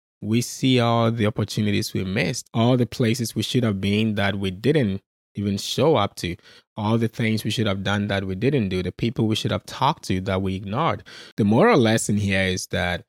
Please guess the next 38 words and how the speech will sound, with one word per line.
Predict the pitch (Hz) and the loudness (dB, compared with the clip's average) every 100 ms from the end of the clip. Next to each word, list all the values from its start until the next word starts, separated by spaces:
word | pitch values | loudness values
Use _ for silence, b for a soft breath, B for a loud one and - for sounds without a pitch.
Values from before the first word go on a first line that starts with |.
| - | 2
I'll | 143 196 | 4 6
be | 160 | 4
thirty-five | - 110 107 107 95 95 | 4 2 2 0 0 0
years, | 90 87 - - | 0 -2 -4 -8
let's | 104 92 - | -4 -4 -4
say, | - 90 87 - - - | -2 0 -2 -6 -10 -2
looking | 107 117 101 | 2 4 2
back | 101 127 - | 2 0 0
to | |
my | 104 95 | -2 -2
thirty-year-old | - 92 95 92 90 90 - | -2 -2 0 0 0 -2 -2
self, | - 90 92 - | -2 0 -2 -4
which | 98 | -8
is | 101 | -6
my | 98 90 90 _ _ _ - | -6 -6 -8 _ _ _ -6
present | 131 165 156 98 101 | 0 2 2 2 -2
state. | - - - - 95 90 92 | -6 -8 -8 -4 -2 -2 -4
So | - 92 | -6 -4
all | 101 156 | 0 2
the | 175 | 2
things | 160 127 117 | 0 0 2
I'm | 107 98 | 0 0
doing | 98 98 | -2 -2
now, | 95 92 | -2 -2
including | 101 - 113 101 98 98 | -4 -4 -2 -2 -2 -2
this | 107 - | -4 -4
video | 98 101 151 113 | -4 2 4 4
that | 95 95 | 0 -4
I'm | 90 | -4
making, | 98 143 - 92 - _ _ _ _ - | -2 -2 -2 -6 -6 _ _ _ _ -6
only | 117 165 | 0 2
God | 160 180 | 4 4
knows | 143 143 143 | 2 2 2
what | 131 | 2
I'm | 117 | 2
gonna | 110 110 | 2 0
feel | - 127 151 | -2 0 2
about | 139 120 95 90 | 2 0 -2 -4